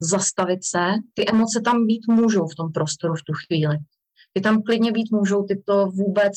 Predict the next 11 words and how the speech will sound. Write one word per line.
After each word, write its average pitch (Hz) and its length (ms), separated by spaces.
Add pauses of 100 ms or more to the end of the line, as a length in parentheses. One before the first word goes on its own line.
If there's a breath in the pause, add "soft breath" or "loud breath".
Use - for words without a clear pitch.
(160)
eh, 190 280
jako 190 200
nenarušou 190 720
ten 170 200
proces, 165 500 (1040 loud breath)
jenom 208 240
je 226 100
třeba 208 300
umět 202 340
je 208 100
rozlišit. 185 580